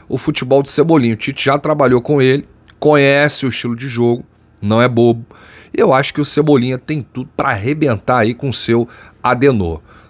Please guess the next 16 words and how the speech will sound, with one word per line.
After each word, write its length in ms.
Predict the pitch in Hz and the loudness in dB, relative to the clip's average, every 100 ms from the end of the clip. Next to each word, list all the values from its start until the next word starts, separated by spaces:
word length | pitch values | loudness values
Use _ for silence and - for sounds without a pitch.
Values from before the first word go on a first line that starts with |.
| - | -8
Tá 80 | 165 | -4
faltando 440 | - 160 180 208 | -2 -2 0 0
confiança 680 | 208 220 - 202 165 - 170 | 2 0 2 2 4 2 -2
pro 160 | 175 | -2
Cebola 640 | 170 185 143 127 117 92 82 _ _ - | 0 2 4 4 4 2 -4 _ _ -10
e 100 | 170 | -4
mais 300 | 139 135 131 | 0 0 2
regularidade, 840 | 143 147 151 160 170 113 90 87 | 0 2 2 2 0 0 -2 -4
né? 180 | 92 90 - - - - _ _ _ _ - | -8 -8 -12 -20 -20 -20 _ _ _ _ -2
Ele 140 | 240 | 0
disse 260 | 190 262 247 | 2 0 0
o 60 | 226 | -2
seguinte 380 | 226 175 208 | -4 -4 -4
sobre 240 | - 196 175 | -2 -2 -2
o 60 | |
Tite. 580 | 135 - 107 87 - - | -4 -4 -6 -6 -8 -10